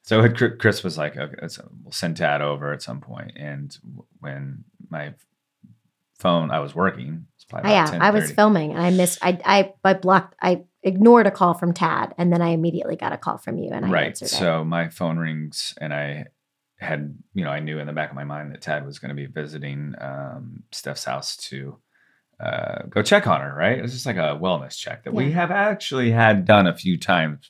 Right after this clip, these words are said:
Speaker 1: prior.
Speaker 2: Yeah.
Speaker 1: And I'm basically anticipating a, "Hey man, we're good." Like she's,
Speaker 2: She just
Speaker 1: you know,
Speaker 2: doesn't
Speaker 1: she's
Speaker 2: wanna talk to
Speaker 1: alive, but
Speaker 2: us.
Speaker 1: it's, you know, we're not, we're, she's not, uh, she's not crocheting quite yet.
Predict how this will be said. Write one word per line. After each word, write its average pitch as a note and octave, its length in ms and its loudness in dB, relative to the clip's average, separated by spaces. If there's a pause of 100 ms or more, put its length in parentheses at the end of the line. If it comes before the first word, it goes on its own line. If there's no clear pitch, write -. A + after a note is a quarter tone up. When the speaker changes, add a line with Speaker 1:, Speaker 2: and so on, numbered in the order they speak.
Speaker 1:
prior. - 540 2
Speaker 2:
Yeah. A3+ 280 -4 (480)
Speaker 1:
And C3+ 120 6
I'm C#3 200 6
basically A2+ 920 6 (100)
anticipating E2+ 1160 2 (440)
a, D2+ 500 -2 (500)
"Hey G#2 140 -2
man, F#2 460 0 (540)
we're C#3+ 80 4
good." B2 580 6 (340)
Like E2 200 -2
she's, - 240 -10
Speaker 2:
She - 140 -4
just - 80 -2
Speaker 1:
you F#2+ 60 2
know, E2+ 120 2
Speaker 2:
doesn't F3+ 140 -4
Speaker 1:
she's - 100 -4
Speaker 2:
wanna G#2+ 120 4
talk A#2+ 240 6
to G#2 120 6
Speaker 1:
alive, - 160 -4
but F2 160 4
Speaker 2:
us. D#2+ 80 -2
Speaker 1:
it's, - 220 -16
you E2+ 100 -6
know, C#2 140 -8
we're E2+ 140 -6
not, E2 240 -4
we're, F2+ 300 -8
she's F#2+ 220 -14
not, E2 320 -6
uh, - 220 -14 (100)
she's - 180 -18
not G2+ 200 -6
crocheting C#2 540 -8
quite B1+ 260 -10
yet. - 260 -8